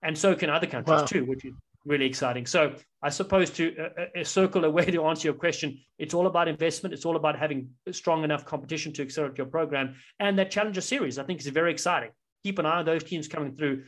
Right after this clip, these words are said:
Speaker 1: And the winner of that each year will replace, either replace a team on the series who'll be relegated, uh, or if they have an invitational spot open, they'll take that spot as well, which is great.
Speaker 2: I was gonna say, so, uh, are Uruguay taking the spot of somebody, or how, how's
Speaker 1: So
Speaker 2: that gonna
Speaker 1: they,
Speaker 2: work?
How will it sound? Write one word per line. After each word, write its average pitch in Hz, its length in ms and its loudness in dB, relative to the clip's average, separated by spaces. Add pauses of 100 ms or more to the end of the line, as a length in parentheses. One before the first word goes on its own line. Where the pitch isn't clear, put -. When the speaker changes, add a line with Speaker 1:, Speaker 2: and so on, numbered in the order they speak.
(140)
Speaker 1:
And 143 100 -4
the 139 60 0
winner 190 240 2
of 151 180 2
that 160 140 4
each 170 240 -6
year 156 240 2
will 135 220 -2
replace, 151 520 -2 (280)
either 190 240 2
replace 185 320 0
a 214 60 -6
team 220 360 -4
on 156 80 -2
the 151 80 0
series 175 320 -2
who'll 151 100 -6
be 143 60 -6
relegated, 180 600 0 (260)
uh, 143 160 -6
or 165 320 0
if 147 240 -4
they 139 120 0
have 139 180 -2
an 143 180 -4
invitational 151 760 -4
spot 139 240 -2
open, 143 280 -4
they'll 127 160 -4
take 127 240 -8
that 123 160 -8
spot 123 220 -8
as 117 120 -12
well, 113 120 -6
which 117 160 -12
is 117 60 -18
great. 104 200 -12 (800)
Speaker 2:
I 240 100 8
was 185 120 8
gonna 190 120 8
say, 208 180 6
so, 165 200 8
uh, 180 260 4 (100)
are 165 380 10 (300)
Uruguay 185 400 10
taking 180 280 4
the 139 80 2
spot 180 380 8
of 247 100 2
somebody, 254 400 6
or 151 420 6 (300)
how, 165 300 6
how's 160 140 6
Speaker 1:
So 185 40 6
Speaker 2:
that 175 80 8
gonna 156 120 4
Speaker 1:
they, 175 80 4
Speaker 2:
work? 196 120 4